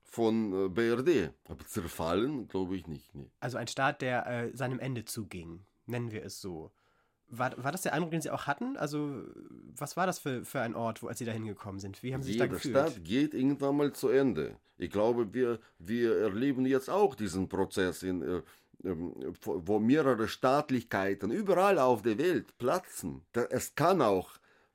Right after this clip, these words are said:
Speaker 1: ich meine, was ist ein Staat? Ein Staat ist eine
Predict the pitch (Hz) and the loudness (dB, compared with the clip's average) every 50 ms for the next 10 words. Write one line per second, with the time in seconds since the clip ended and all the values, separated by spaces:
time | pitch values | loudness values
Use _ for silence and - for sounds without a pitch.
0 | _ - 98 110 127 123 120 107 143 147 - 220 202 - 147 120 107 - - - | _ 0 4 4 6 6 6 6 4 4 4 0 0 2 2 2 2 2 0 0
1 | - 92 82 78 - 92 98 98 95 - - - 131 151 180 190 185 180 160 - | 0 0 0 0 0 0 0 0 0 0 2 4 6 6 6 4 4 0 0 0
2 | 151 131 131 131 127 120 120 117 113 110 107 98 | 0 2 2 2 2 2 2 0 0 0 -2 -2